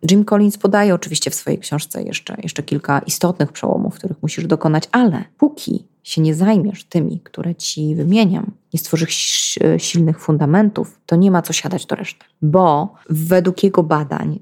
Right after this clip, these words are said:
najpierw musimy wykonać pracę nad właściwymi ludźmi w autobusie,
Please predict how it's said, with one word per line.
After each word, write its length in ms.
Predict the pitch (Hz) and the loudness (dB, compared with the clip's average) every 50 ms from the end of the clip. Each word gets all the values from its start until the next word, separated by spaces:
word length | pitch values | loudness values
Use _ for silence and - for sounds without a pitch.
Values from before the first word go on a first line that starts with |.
| _ | _
najpierw 420 | - 160 170 180 175 - 180 - - | 0 2 2 2 2 0 0 0 0
musimy 320 | 175 170 - - 170 170 | -2 0 0 0 0 0
wykonać 440 | 165 175 165 - 165 165 165 165 - | 0 0 0 0 0 0 0 -2 -2
pracę 260 | - 180 180 - 185 | -2 -2 0 0 0
nad 160 | 175 165 160 | 0 0 0
właściwymi 560 | 165 180 175 - - - 170 180 185 185 185 | 0 -2 -2 -2 -4 -6 -2 0 2 2 2
ludźmi 320 | 185 190 185 185 - 196 196 | 2 0 0 0 0 0 2
w 40 | 190 | 2
autobusie, 600 | 185 196 196 202 185 185 196 - - 247 254 302 | 0 0 0 0 0 0 0 0 0 0 0 0